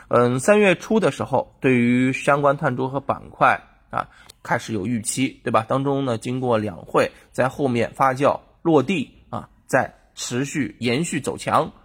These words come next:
这是我们现在所经历到的一些事情。但是大家会发现，其实碳中和板块当中的一些细分概念在不断的发生着变化。三月初的时候，我们那会儿做什么？做核电、风能、碳交易，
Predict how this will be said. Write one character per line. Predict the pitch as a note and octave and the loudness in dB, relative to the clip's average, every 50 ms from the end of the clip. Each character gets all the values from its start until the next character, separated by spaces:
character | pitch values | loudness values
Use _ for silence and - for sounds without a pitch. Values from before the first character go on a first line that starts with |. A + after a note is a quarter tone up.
| _ _ _ | _ _ _
这 | - - A#3+ G3+ C#3+ | -4 -2 -2 0 -2
是 | C3+ - - A2+ G#2+ G2 - | -2 -4 -6 -6 -6 -6 -4
我 | G#2+ A2 | -4 -4
们 | G2 G#2+ | -4 -4
现 | A2+ - C#3+ B2+ | -4 -2 0 0
在 | A#2+ | 0
所 | A#2 - - F#2+ | -2 -4 -6 -10
经 | - - G#3+ A#3+ C4+ C#4 | -8 -6 -6 -4 -2 -2
历 | C4 D#3 | -2 0
到 | - D2 | -2 -2
的 | A1+ B1+ | -2 -4
一 | D2 F2+ | -6 -8
些 | - - F2 | -8 -10 -10
事 | - - G#2 | -8 -8 -8
情。 | - - - - _ - _ - - _ - - - - | -8 -10 -16 -18 _ -20 _ -20 -20 _ -20 -10 -2 -2
但 | - B3 | 0 0
是 | B3+ | 2
大 | A#3 A#3+ | 2 2
家 | A3+ A3+ | 2 2
会 | A3 A#3 A3 | 0 0 0
发 | - A3 A3 | 2 2 2
现， | A3+ G#3+ - | 0 0 -4
其 | - - F3+ F3 | -4 -4 -4 -2
实 | - F3 E3+ - - - - - | -2 -2 -4 -4 -8 -14 -14 -8
碳 | - - A3+ G#3+ | -2 0 0 2
中 | G3 A3 G#3+ G3+ | 4 2 2 2
和 | - - C#3 | 2 2 2
板 | C#3+ - B2+ F#2 D#2 | 2 2 -2 -2 -2
块 | - - C#3+ B2+ | -2 0 0 2
当 | B2 C3+ C3+ C3+ | 2 0 -2 -2
中 | C#3 C#3 | -2 -4
的 | B2 A#2 | -4 -4
一 | A#2+ | -6
些 | B2+ - - D3+ | -6 -6 -6 -6
细 | D3+ - - - - C#3 | -4 -4 -4 -4 -4 -4
分 | - C3+ A#2+ | -4 -4 -4
概 | A#2+ B2 A#2 G#2 | -2 -2 -2 -2
念 | - - F#2 | -4 -8 -12
在 | - - - F2+ - | -10 -12 -10 -12 -10
不 | - G#2+ | -12 -6
断 | - D#3+ C#3+ A#2 | 0 0 0 0
的 | - - | -2 -6
发 | - - F#2+ | -6 -6 -6
生 | G#2+ - A2+ G#2 | -6 -8 -10 -12
着 | G2+ G2 | -10 -8
变 | - C3 A2 - | -4 -4 -4 -4
化。 | - A2 - - - - - _ _ _ _ _ _ _ _ _ _ _ _ _ _ _ _ - - - - - - | -4 -8 -8 -8 -12 -20 -20 _ _ _ _ _ _ _ _ _ _ _ _ _ _ _ _ -20 -20 -20 -20 -14 -4
三 | - - B3+ C4 | 2 4 4 6
月 | C4 A#3 | 6 4
初 | G#3 - - C4+ | 2 2 2 2
的 | C4 F#3+ | 2 2
时 | - - | 0 -2
候， | A#2 | -4
我 | A#2 G2+ | -4 -2
们 | G2+ A2 | -2 -2
那 | G#2+ | -4
会 | G#2 - G2 | -4 -6 -10
儿 | - | -10
做 | - G2 F#2+ | -8 -8 -8
什 | - - | -8 -12
么？ | E2 D2 - _ _ _ _ _ _ _ _ | -14 -16 -18 _ _ _ _ _ _ _ _
做 | - B2+ A2+ G2+ F#2 - - | -2 0 0 0 -2 -4 -10
核 | - - - - A2+ A2+ | -16 -10 -6 -2 -2 -2
电、 | C#3 D#3+ D#3+ D3 B2 F#2+ - - _ _ _ _ | 0 0 0 0 0 0 -2 -8 _ _ _ _
风 | _ - F3 F3 F3+ F#3 E3 | _ 0 2 2 2 0 0
能、 | B2 F#2+ F#2 F#2+ G#2 B2+ D#3 _ _ _ | -2 -2 -2 -2 -4 -4 -6 _ _ _
碳 | - - C#3 C#3 | -4 -4 -4 0
交 | C#3 F3 F3+ G3 G#3+ | 2 2 2 2 2
易， | G#3+ G3+ C3+ - | 0 -4 -4 -8